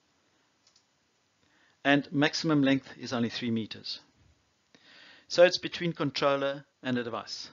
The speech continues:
A device like a scanner, a printer, a reader, a modem, et cetera. So T X to R X and R X from T X. T X normally sits at minus twelve. That's when there's no data, so it's, the data is high. Or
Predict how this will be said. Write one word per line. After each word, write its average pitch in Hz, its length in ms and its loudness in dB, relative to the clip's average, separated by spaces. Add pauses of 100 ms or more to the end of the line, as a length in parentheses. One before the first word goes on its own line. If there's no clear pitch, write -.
(160)
A 120 60 -18
device 123 320 -6
like - 140 -10
a 127 40 -12
scanner, 135 420 -6
a - 80 -18
printer, 120 400 -8
a 113 60 -10
reader, 113 280 -6
a 110 60 -6
modem, 107 380 -6
et 101 140 -20
cetera. - 300 -12 (720)
So 123 240 -2 (220)
T 156 160 0
X 156 160 -4
to 160 100 -4
R 139 160 2
X 170 240 -2
and 117 100 -2
R 123 200 -4
X - 300 -10 (260)
from 104 420 -8 (140)
T 151 160 -4
X. - 360 -8 (1600)
T 208 120 2
X 202 200 2
normally 175 260 4
sits - 260 -4
at 131 80 -6
minus 123 360 2
twelve. 110 260 -6
That's - 220 -6
when 135 120 0
there's 120 180 -4
no 117 160 0
data, 113 340 -8
so 120 300 -4
it's, - 240 -12 (240)
the 123 100 -12
data 120 340 -6
is 104 80 -10
high. 98 300 -12 (880)
Or 147 220 2